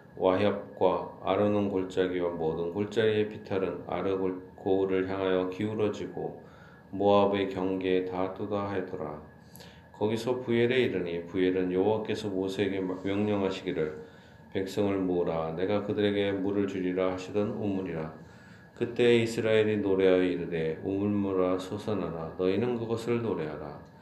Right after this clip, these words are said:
이 우물물은 지휘관들이 팠고, 백성의 귀인들이 규와 지팡이로 판 것이로다 하였더라. 그들은 광야에서 맞다나에 이르렀고, 맞다나에에서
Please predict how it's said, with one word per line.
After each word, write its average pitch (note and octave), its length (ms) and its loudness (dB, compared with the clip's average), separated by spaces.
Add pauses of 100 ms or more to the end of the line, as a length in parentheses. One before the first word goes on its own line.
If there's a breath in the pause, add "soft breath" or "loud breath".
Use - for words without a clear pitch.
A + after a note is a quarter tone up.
(380 loud breath)
이 A2+ 200 6
우물물은 A#2 760 4
지휘관들이 G2 760 -2
팠고, E2+ 560 -8
백성의 G#2+ 560 0
귀인들이 G#2 760 0 (380 loud breath)
규와 G2+ 480 4
지팡이로 A2+ 600 0
판 A2+ 240 -2
것이로다 G2+ 540 0
하였더라. E2+ 600 -6 (480 loud breath)
그들은 G2+ 480 0
광야에서 F#2+ 560 0
맞다나에 G2 800 2
이르렀고, F#2+ 840 -2 (520 loud breath)
맞다나에에서 G#2 920 2